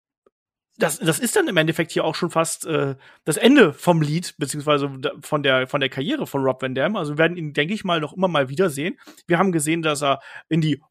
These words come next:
Hall of Fame von W W E aufgenommen worden ist. Ähm, er war bei Raw Reunion auch mit dabei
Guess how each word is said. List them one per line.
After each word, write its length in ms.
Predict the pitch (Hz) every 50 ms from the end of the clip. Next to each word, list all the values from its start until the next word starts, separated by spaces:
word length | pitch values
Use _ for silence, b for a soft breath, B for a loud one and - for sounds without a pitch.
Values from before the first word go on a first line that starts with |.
| -
Hall 140 | 170 175 175
of 160 | - - -
Fame 300 | - - 156 165 220 311
von 260 | - - 165 156 147
W 100 | 143 143
W 60 | 135 151
E 180 | - 147 156
aufgenommen 580 | - 180 190 - - 196 190 185 190 202 220 - _ _ _ _
worden 360 | 156 156 175 190 190 180 180
ist. 300 | - 226 302 - - b b b b b b b -
Ähm, 280 | 160 147 147 139 131 - _
er 100 | - 127
war 80 | 151 156
bei 100 | 156 143
Raw 260 | 139 143 143 147 165
Reunion 500 | 170 151 147 139 151 196 233 233 220 185
auch 220 | - - 185 185 -
mit 180 | 180 160 -
dabei 420 | 160 143 147 147 147 156 156 151